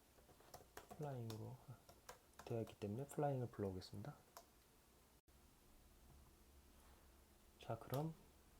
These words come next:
버드에 대해서 flying by 에스케이에스를 실행시켜 보겠습니다.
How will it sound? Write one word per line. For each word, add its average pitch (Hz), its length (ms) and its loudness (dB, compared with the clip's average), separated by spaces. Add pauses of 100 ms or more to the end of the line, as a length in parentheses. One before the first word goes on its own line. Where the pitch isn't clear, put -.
(760)
버드에 110 520 4
대해서 117 520 -2 (1080)
flying 139 300 4
by 120 180 8
에스케이에스를 101 720 0
실행시켜 - 440 -6
보겠습니다. 85 580 -6